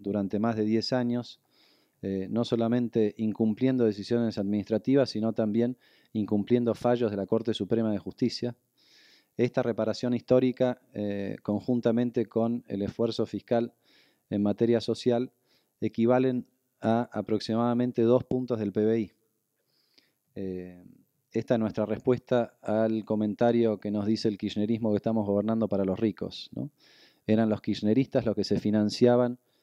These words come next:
con el dinero de los jubilados, ¿no? Nosotros estamos invirtiendo esa carga y estamos, como dije, acompañando, eh, a todos aquellos que tristemente cayeron en, en la pobreza, a pesar de que el gobierno anterior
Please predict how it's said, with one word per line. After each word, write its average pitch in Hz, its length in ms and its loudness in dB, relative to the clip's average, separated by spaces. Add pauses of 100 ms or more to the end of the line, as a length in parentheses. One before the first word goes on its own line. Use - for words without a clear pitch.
(140)
con 113 380 2
el 104 180 -2
dinero 113 320 4
de 113 40 6
los 104 140 0
jubilados, 101 760 -2
¿no? 139 140 -14 (560)
Nosotros 113 300 0
estamos 110 340 -4
invirtiendo 104 520 0
esa 117 160 -2
carga 135 280 0
y 113 40 0
estamos, 113 340 -2
como 104 240 0
dije, 107 320 -2 (400)
acompañando, 117 960 0 (140)
eh, 98 460 -6
a 104 100 -4
todos 120 340 -2
aquellos 113 600 -2 (680)
que 101 360 0 (100)
tristemente 123 960 0
cayeron 104 720 0
en, 101 240 -4
en 101 180 0
la 104 100 2
pobreza, 113 600 0 (300)
a 101 100 -2
pesar 107 300 0
de 113 100 2
que 107 80 -2
el 101 80 0
gobierno 110 380 2
anterior 107 480 0